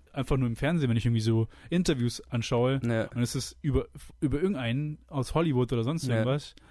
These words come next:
Speaker 1: und ich verstehe ihn, wie er auf Englisch redet
Speaker 2: Ja.
Speaker 1: und so eine Sekunde später fängt das deutsche Dub an
Speaker 2: Ja,
Speaker 1: und
Speaker 2: und
Speaker 1: redet
Speaker 2: das
Speaker 1: über
Speaker 2: ist
Speaker 1: ihn
Speaker 2: halt
Speaker 1: drüber.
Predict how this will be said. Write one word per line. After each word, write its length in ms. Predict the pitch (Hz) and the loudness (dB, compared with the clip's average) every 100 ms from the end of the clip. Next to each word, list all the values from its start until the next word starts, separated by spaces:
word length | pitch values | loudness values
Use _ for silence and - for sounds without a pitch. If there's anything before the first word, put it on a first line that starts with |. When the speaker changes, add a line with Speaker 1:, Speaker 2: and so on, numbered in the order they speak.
| - - - | -20 -20 -4
Speaker 1:
und 120 | - 131 | 0 2
ich 120 | - | 2
verstehe 340 | 151 - 196 | 0 2 2
ihn, 100 | 202 | 4
wie 60 | 175 | 4
er 40 | |
auf 80 | 170 | 2
Englisch 300 | 160 175 170 | 0 0 0
redet 280 | 131 123 131 | 2 2 2
Speaker 2:
Ja. 180 | 127 123 | 2 2
Speaker 1:
und 60 | 135 | 2
so 60 | 143 | 2
eine 80 | |
Sekunde 340 | 139 139 180 160 | 0 -2 0 0
später 520 | - 151 147 131 131 - | 0 0 2 2 2 -4
fängt 320 | - 135 127 - | -2 0 0 -2
das 180 | 143 131 | -4 0
deutsche 280 | 123 123 117 | 2 2 2
Dub 200 | 120 - | 0 2
an 260 | 110 117 117 | 0 0 0
Speaker 2:
Ja, 220 | 123 110 | 0 2
Speaker 1:
und 80 | 117 | 2
Speaker 2:
und 60 | 120 | 4
Speaker 1:
redet 100 | 123 | 4
Speaker 2:
das 100 | 120 | 2
Speaker 1:
über 60 | 120 | 2
Speaker 2:
ist 20 | |
Speaker 1:
ihn 40 | |
Speaker 2:
halt 140 | 120 | 4
Speaker 1:
drüber. 40 | 120 | 4